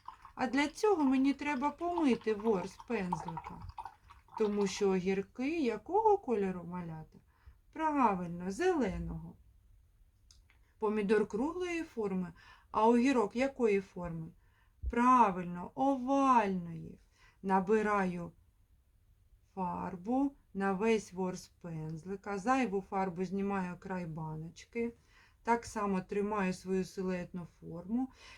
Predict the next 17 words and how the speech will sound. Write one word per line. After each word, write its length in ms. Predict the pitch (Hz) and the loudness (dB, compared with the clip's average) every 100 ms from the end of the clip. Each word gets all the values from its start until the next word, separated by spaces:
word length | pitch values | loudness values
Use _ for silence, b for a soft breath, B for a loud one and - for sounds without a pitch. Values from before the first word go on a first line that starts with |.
| B | B
І 60 | 262 | 4
намалюю 600 | 294 311 311 302 294 285 | 6 6 4 2 0 0
огірочки 760 | 285 285 294 392 392 - 240 | 0 0 2 2 2 -4 -4
з 80 | 226 | -2
одного 460 | 277 349 453 339 220 | -4 0 0 2 0
боку 400 | 185 185 - 175 | -2 -6 -8 -6
від 160 | 190 | -6
помідорчика 800 | - 190 190 170 170 - - 233 | -4 -4 -2 -4 -8 -12 -16 -4
і 160 | 330 392 | 2 2
з 60 | |
іншого. 640 | 254 254 262 - 240 233 233 - _ b b b b b _ | 2 0 -2 -4 -8 -6 -8 -12 _ b b b b b _
Ставлю 680 | - - 202 202 185 185 175 _ _ _ | -18 -2 0 2 0 -2 -4 _ _ _
пензлик 800 | 190 175 165 170 190 247 294 - _ _ - | -4 -2 -4 -8 -4 -4 -4 -8 _ _ -6
на 160 | 185 | -4
весь 500 | 175 208 311 381 - | 0 0 2 0 -2
ворс 500 | 220 214 196 165 - _ _ _ | -8 -2 -2 -2 -10 _ _ _
і 440 | 330 381 392 381 | 2 8 8 8